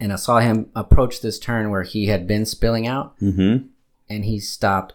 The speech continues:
Speaker 1: on the track. And then I know Diego was right behind
Speaker 2: Oh,
Speaker 1: him.
Speaker 2: no.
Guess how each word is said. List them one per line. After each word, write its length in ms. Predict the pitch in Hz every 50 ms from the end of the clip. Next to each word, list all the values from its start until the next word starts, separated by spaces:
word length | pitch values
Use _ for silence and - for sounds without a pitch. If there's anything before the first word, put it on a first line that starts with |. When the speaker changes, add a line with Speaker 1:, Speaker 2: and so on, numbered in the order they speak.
| _ _ -
Speaker 1:
on 260 | 117 123 127 135 127
the 80 | 110
track. 520 | 98 - - 87 73 69 71 _ - - _ _ _ _ _ _ _ _ _ _ _ _ _ _
And 120 | - 110 110
then 100 | 107 104
I 80 | 98 98
know 400 | 104 107 110 110 113 113 110 107
Diego 260 | 107 107 107 104 101
was 120 | 95 95 95
right 340 | 98 - 113 113 113 113 110
behind 320 | 117 113 113 117 113 110
Speaker 2:
Oh, 40 | 107 95
Speaker 1:
him. 80 | 95 92
Speaker 2:
no. 440 | 98 101 107 107 104 98 92 95